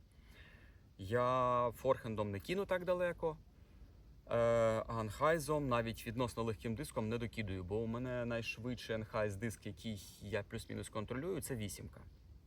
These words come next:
Тому я вирішив перевірити більш швидкі диски. І взяв два Prodigy.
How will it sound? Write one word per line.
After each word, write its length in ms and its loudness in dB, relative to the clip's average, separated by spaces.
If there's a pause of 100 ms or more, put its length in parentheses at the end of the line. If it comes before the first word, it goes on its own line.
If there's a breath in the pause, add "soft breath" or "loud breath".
(260)
Тому 420 -2
я 300 2
вирішив 840 -4
перевірити 800 -2
більш 260 -4
швидкі 500 -8
диски. 420 -8 (840 loud breath)
І 80 -2
взяв 460 2
два 260 4
Prodigy. 580 0